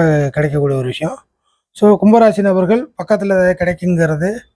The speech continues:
இந்த மாசத்துல நம்ம எதுவும் எடுத்துக்க முடியாது. அதனால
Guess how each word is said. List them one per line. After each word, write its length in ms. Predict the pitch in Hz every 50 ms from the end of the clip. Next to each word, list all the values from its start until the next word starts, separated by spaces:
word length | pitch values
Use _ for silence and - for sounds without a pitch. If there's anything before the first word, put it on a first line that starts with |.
| _ _ _ _ _ _ _ _ _ _ -
இந்த 120 | 156 156 156
மாசத்துல 440 | 160 165 160 - 180 165 170 165
நம்ம 160 | 165 156 147 147
எதுவும் 220 | 147 151 156 147
எடுத்துக்க 280 | 143 131 - 160 147 147 135
முடியாது. 400 | 131 127 135 131 127 120 170 226 240 - - _ _ _ _ _ _ _ _ _ _ _ _ _ _ _ _ _ _ _ -
அதனால 200 | 143 156 180